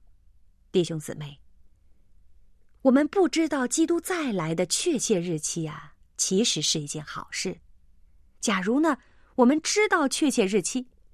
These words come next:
可能会被试探，在为基督工作的事情上啊，闲懒。更坏的是呢，我们可能会继续的犯罪，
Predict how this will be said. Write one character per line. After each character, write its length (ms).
可 180
能 160
会 160
被 160
试 300
探， 320
在 160
为 120
基 180
督 120
工 220
作 160
的 100
事 220
情 180
上 260
啊， 200
闲 400
懒。 360
更 180
坏 240
的 100
是 180
呢， 180
我 80
们 140
可 160
能 140
会 140
继 240
续 160
的 100
犯 200
罪， 240